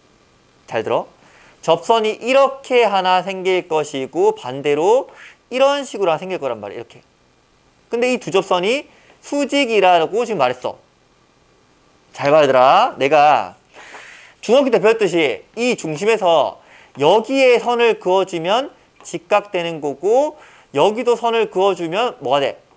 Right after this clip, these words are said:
직각되겠지. 어, 그럼 얘기해봐. 직각, 직각, 직각이면 이것도 뭐가 돼? 직각. 잘 봐. 어려운 거다. 야, 여기서 반지름 두 개는 길이가 같아, 틀려? 같지? 그러면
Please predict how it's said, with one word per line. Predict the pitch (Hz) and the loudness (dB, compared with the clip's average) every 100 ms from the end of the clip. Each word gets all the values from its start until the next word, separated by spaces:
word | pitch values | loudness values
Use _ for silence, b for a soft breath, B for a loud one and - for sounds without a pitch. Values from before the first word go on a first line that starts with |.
| _ - | _ -14
직각되겠지. | 170 208 190 135 - - - | -6 -4 -4 -4 -8 -6 2
어, | 302 | 2
그럼 | 302 302 254 | 4 2 4
얘기해봐. | 226 190 160 - B B B B | 6 6 4 -2 B B B B
직각, | 220 - 277 - | -6 0 0 0
직각, | 254 240 233 | -2 -2 -2
직각이면 | - 226 214 185 220 | -4 0 0 -2 -6
이것도 | 247 240 | -6 -4
뭐가 | 147 156 | -2 -2
돼? | 113 - _ _ _ _ _ | -2 -8 _ _ _ _ _
직각. | - 190 170 - | -6 0 0 0
잘 | - 170 | 0 4
봐. | 208 226 254 | 6 8 6
어려운 | 240 269 220 | 4 0 2
거다. | 180 190 269 440 _ _ _ _ _ _ _ _ 147 | 4 6 4 0 _ _ _ _ _ _ _ _ -4
야, | 123 - | -4 -2
여기서 | 170 214 170 147 101 - b b b b b | -4 0 0 0 -2 -10 b b b b b
반지름 | - 165 165 180 254 294 254 | -8 -6 -6 -6 -4 -4 -6
두 | 165 | -4
개는 | 185 196 170 _ | -2 -2 -8 _
길이가 | 196 190 | -6 -2
같아, | - 151 220 | -4 -4 -8
틀려? | 160 113 - _ _ _ _ _ _ - | -8 -10 -12 _ _ _ _ _ _ -4
같지? | 170 127 | -4 -4
그러면 | - 226 294 359 | -2 2 2 0